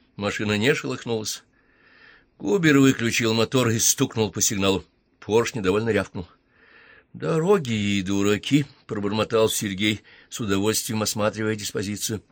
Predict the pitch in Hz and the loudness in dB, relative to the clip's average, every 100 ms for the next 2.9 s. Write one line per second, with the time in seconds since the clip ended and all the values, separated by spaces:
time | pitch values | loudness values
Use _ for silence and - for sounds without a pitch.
0 | _ _ _ - 120 143 147 135 - _ | _ _ _ -8 2 6 8 6 -2 _
1 | _ _ _ _ - 104 110 104 104 104 | _ _ _ _ -8 0 4 4 2 0
2 | 98 - 104 - 101 95 98 98 | -2 -2 -2 -2 0 2 2 0